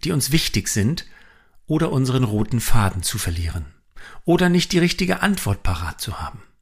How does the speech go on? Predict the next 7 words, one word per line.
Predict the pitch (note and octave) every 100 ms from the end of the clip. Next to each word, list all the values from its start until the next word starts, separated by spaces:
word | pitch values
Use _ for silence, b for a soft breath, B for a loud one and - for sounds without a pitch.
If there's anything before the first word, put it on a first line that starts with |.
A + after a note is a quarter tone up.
| _ _ _ _ _ _ _ _ _ _ - - b b b b b
Das | - A2
sind | G#2+
alles | - C#3+ F3 -
plausible | - A2+ G2+ A2+ C3+ D3 D#3+ - b b
und | D#3+ G3
nachvollziehbare | A2 G2 E2+ - A2 - F#2+ G2 F#2
Gründe. | A#2 - F#2 E2 C#2+